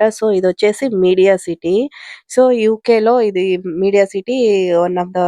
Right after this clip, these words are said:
famous place అన్నమాట. అంటే న్యూస్ ఛానల్స్‌కి and మీడియా అంటే తెలుసు కదా, మీడియా అంటేనే న్యూస్ ఛానల్స్ అవన్నీ ఇక్కడ ఆఫీసెస్ ఉన్నాయన్నమాట. So, కొంచెం బ్యాక్ సైడ్.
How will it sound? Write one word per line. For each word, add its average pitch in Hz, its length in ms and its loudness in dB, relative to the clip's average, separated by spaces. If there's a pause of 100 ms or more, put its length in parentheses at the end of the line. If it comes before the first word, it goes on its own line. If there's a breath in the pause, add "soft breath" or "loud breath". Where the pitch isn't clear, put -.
famous 185 400 -2
place 170 300 -4
అన్నమాట. 165 420 -4 (680 loud breath)
అంటే 190 260 -2
న్యూస్ 196 300 0
ఛానల్స్‌కి 190 680 -2 (540)
and 180 280 -2
మీడియా 196 340 2
అంటే 190 260 -2
తెలుసు 190 280 -8
కదా, 190 180 0
మీడియా 196 320 0
అంటేనే 196 360 0
న్యూస్ 196 300 -2
ఛానల్స్ 180 440 -4
అవన్నీ 185 380 -2
ఇక్కడ 180 180 -4
ఆఫీసెస్ 180 460 -6
ఉన్నాయన్నమాట. 165 640 -6
So, 190 220 -4
కొంచెం 170 360 -6
బ్యాక్ 156 240 -10
సైడ్. 165 300 -6